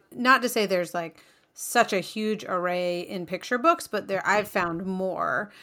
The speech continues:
uh, picture books that actually have what seems like a, you know, representation of kids with Down syndrome and fewer in chapter books.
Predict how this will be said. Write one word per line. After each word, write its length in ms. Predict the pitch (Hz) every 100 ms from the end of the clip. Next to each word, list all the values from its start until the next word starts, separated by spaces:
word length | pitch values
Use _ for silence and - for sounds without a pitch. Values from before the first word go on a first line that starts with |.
| - -
uh, 280 | 196 180 170
picture 340 | 208 202 196
books 300 | 175 175 - -
that 140 | 180
actually 380 | 175 170 - 175
have 500 | 147 180 175 175 170 -
what 260 | 196 190 175
seems 300 | 202 175 170
like 180 | 175 180
a, 200 | 175 170 - _ _
you 140 | - 202
know, 160 | 175 170
representation 840 | 196 190 175 175 175 175 185 175
of 220 | 170 185
kids 180 | 196 175
with 100 | 180
Down 180 | 180 175
syndrome 280 | 180 175 170
and 140 | 170 160
fewer 400 | 202 185 175 175
in 280 | 202 180 165
chapter 500 | - 175 175 - 151
books. 540 | 139 123 - -